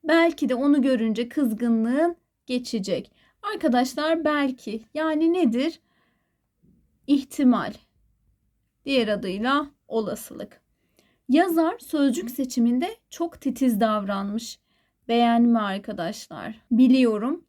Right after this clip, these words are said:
yine geç kalacak. Ne yaptı arkadaşlar? Burada da bir şey olmadı da, e, sonucuyla alakalı bir tahminde bulunuyor. Ön yargı. Bu konuda böyle davranmakta haklısın. Ne yaptı arkadaşlar?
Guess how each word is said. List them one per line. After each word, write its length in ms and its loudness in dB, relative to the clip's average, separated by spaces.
yine 220 0
geç 360 -2
kalacak. 680 -8
Ne 60 -4
yaptı 320 0
arkadaşlar? 680 0
Burada 320 0
da 120 0
bir 40 -2
şey 260 -4
olmadı 540 2
da, 300 0
e, 340 -4
sonucuyla 540 2
alakalı 500 0
bir 160 2
tahminde 540 2
bulunuyor. 680 -4
Ön 160 -2
yargı. 720 -2
Bu 120 -2
konuda 460 2
böyle 360 2
davranmakta 840 0
haklısın. 800 -2
Ne 60 2
yaptı 300 0
arkadaşlar? 840 -2